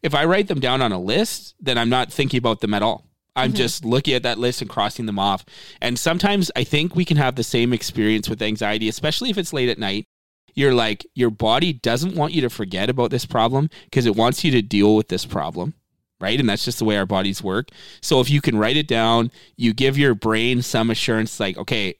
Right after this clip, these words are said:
Speaker 1: it's not that I'm ignoring this problem. I will get to it."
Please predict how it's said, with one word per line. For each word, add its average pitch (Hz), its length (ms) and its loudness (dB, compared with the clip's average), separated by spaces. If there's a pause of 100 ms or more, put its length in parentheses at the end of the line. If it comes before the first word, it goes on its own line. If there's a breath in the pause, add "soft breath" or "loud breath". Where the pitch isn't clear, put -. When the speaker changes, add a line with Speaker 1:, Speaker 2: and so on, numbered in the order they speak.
Speaker 1:
it's - 160 -6
not 139 180 0
that 185 100 2
I'm 160 140 4
ignoring 147 400 2
this 104 100 -2
problem. 101 320 0
I 117 60 2
will 151 120 6
get 151 200 0
to 104 120 0
it." 80 140 -6